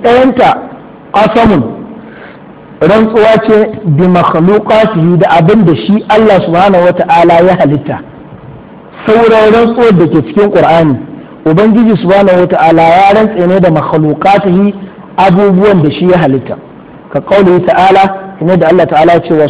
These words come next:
saffati saffa." Allah ta'ala yana rantsuwa da mala'iku sahu sahu, wa shamsi, Allah ta'ala yana rantsuwa da rana, wa duha, Allah ta'ala yana rantsuwa da hantsi, wal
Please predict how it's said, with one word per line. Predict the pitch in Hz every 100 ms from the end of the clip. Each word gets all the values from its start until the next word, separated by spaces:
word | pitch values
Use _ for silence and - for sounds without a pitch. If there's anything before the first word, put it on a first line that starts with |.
| -
saffati | 175 175 175 175 180 175 175 180 180 165 135
saffa." | - 180 190 196 - - -
Allah | - 180 160
ta'ala | 160 170
yana | 175 175 160
rantsuwa | 165 160 175
da | 160
mala'iku | 151 139 135 - 170
sahu | 196 190 202
sahu, | 202 190 233 233 - - -
wa | 143
shamsi, | 143 196 190 180 185 170 - -
Allah | 180 185
ta'ala | 165 160 180
yana | 180 165
rantsuwa | 165 160 170
da | 165 156
rana, | 190 202 214 - - - 151
wa | 160
duha, | 135 190 180 180 180 180 -
Allah | 180 185
ta'ala | 175 165 175
yana | 175 175
rantsuwa | 160 170 170 180
da | 170
hantsi, | 147 147 143 202 233 220 - - 151
wal | 156